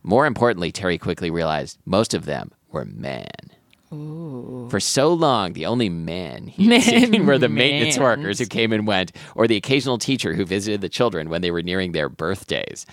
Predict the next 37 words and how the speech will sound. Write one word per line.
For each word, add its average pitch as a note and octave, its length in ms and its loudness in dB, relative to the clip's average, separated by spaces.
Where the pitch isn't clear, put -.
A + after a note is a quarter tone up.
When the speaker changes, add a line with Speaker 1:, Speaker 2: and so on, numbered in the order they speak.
Speaker 1:
It A2 40 2
was A2 120 0
so D#3 160 2
rare C3 260 4
to F#2+ 60 0
see G#2+ 200 2
any G2 320 0
men. D#2 640 -6
Speaker 2:
Oh, B3 240 6
Speaker 1:
<laughs> - 0 -
Speaker 2:
stop D4+ 440 6
saying F4+ 320 4
it. E3 180 0
Speaker 1:
Especially D#3 540 2
in C#3 80 2
such C3 220 0
great C3 260 2
numbers. A#2+ 500 2
"Maybe E3 260 4
they're A#2 200 2
all B2+ 220 4
teachers," G2+ 440 -6
he E2+ 120 -10
thought. D#2+ 380 -2
They B2+ 120 4
weren't E3 260 2
dressed G#2 280 -2
like F2+ 140 -2
the E2+ 100 -4
workers. E2 580 0
White G#2 300 2
coats A#2 360 2
and F2+ 120 -2
some G#2+ 160 0
with E2+ 160 -2
brown F#2+ 280 0
jackets, F#2+ 520 0